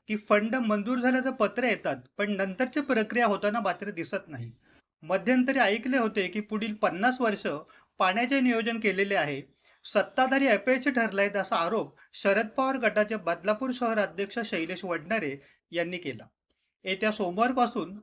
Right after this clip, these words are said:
बदलापूरकरांच्या समस्या जाणून घेण्यासाठी समस्येची वारी सुरू करण्यात येणार असून आगामी लोकसभा निवडणुकीत संधी मिळाली तर त्या संधीचे सोने नक्कीच करू,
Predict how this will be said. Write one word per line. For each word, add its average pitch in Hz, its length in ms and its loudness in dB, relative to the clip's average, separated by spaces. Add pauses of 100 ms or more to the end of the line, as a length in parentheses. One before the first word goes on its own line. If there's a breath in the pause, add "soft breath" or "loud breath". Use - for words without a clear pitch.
बदलापूरकरांच्या 240 960 0
समस्या 196 420 -2
जाणून 190 340 -2
घेण्यासाठी 233 640 -4 (380 loud breath)
समस्येची 247 560 0
वारी 196 440 0
सुरू 220 300 -2
करण्यात 233 300 0
येणार 196 260 -2
असून 208 340 -4 (400 soft breath)
आगामी 247 480 2
लोकसभा 240 460 -2
निवडणुकीत 202 760 0
संधी 190 400 2
मिळाली 202 480 0 (280 soft breath)
तर 190 100 6
त्या 190 180 0
संधीचे 202 520 -2
सोने 208 320 -4
नक्कीच 202 440 -4
करू, 165 280 0